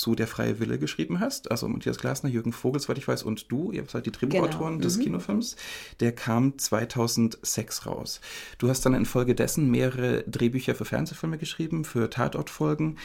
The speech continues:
Speaker 1: Teilweise hat da eben auch Matthias Glasner Regie geführt bei dem, äh, einem Fernsehfilm, soweit ich weiß, Mathilde liebt.
Speaker 2: Da ha-, hat am Ende jemand anders Regie geführt, aber es war ei-,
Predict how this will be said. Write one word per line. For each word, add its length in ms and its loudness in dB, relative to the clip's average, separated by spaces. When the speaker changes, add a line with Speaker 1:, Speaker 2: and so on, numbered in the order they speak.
Speaker 1:
Teilweise 640 2
hat 160 -2
da 300 0
eben 200 0
auch 160 0
Matthias 280 -2
Glasner 400 0
Regie 220 -4
geführt 460 0
bei 100 0
dem, 300 2
äh, 80 -4
einem 240 4
Fernsehfilm, 600 2
soweit 240 -4
ich 120 -16
weiß, 280 0
Mathilde 480 2
liebt. 480 -6
Speaker 2:
Da 160 6
ha-, 160 2
hat 220 2
am 120 8
Ende 240 8
jemand 240 4
anders 300 0
Regie 240 0
geführt, 380 -2
aber 260 0
es 160 -6
war 240 2
ei-, 80 2